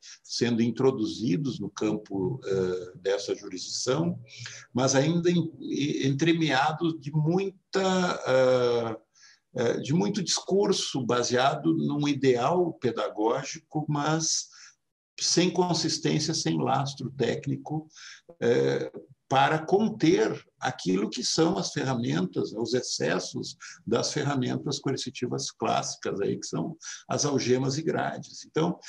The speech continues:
imagine você operando um sistema que prende, que priva da liberdade, que, eh, que, que, que coloca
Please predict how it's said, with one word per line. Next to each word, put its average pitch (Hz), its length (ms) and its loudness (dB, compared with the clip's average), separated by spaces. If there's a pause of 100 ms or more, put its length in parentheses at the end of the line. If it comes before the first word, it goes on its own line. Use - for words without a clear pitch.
(220)
imagine 147 400 0
você 139 300 0
operando 165 640 4
um 202 60 -4
sistema 123 640 0
que - 100 -12
prende, 135 600 -2
que - 100 -8
priva 156 320 0
da 160 80 2
liberdade, - 840 -2
que, 110 260 -2 (500)
eh, 104 280 0
que, 113 340 -2
que, 110 260 -2
que 110 180 -4
coloca 117 680 -2